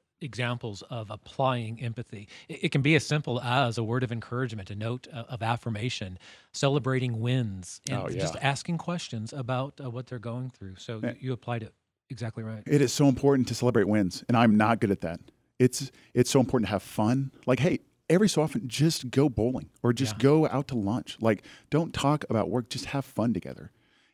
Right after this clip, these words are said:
Speaker 2: And that does a number of things. One, that fills up their tank. Two, they'll tell their friends. And when you need to hire, you'd be amazed at the number of people who will apply because they have heard about your culture. They've heard about your environment.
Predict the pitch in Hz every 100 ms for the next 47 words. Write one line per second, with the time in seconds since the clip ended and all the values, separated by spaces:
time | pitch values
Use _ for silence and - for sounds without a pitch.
0 | - 117 110 104 107 _ _ _ _ -
1 | 120 135 139 120 107 104 107 98 98 87
2 | 120 120 113 98 104 101 - - 113 101
3 | 95 90 - 110 113 - _ - 139 131
4 | 120 - _ _ _ _ _ 110 117 131
5 | 165 - 147 127 90 - 101 64 - -
6 | - 104 104 104 104 139 147 143 131 120
7 | 104 90 98 120 143 151 _ _ 117 127
8 | 123 107 95 101 101 92 95 95 95 -
9 | 104 92 104 98 87 92 - - 127 104
10 | 82 - 104 98 92 95 107 107 - -
11 | 127 117 95 85 90 92 92 - - -
12 | 95 95 101 117 110 92 92 87 80 80
13 | 82 - -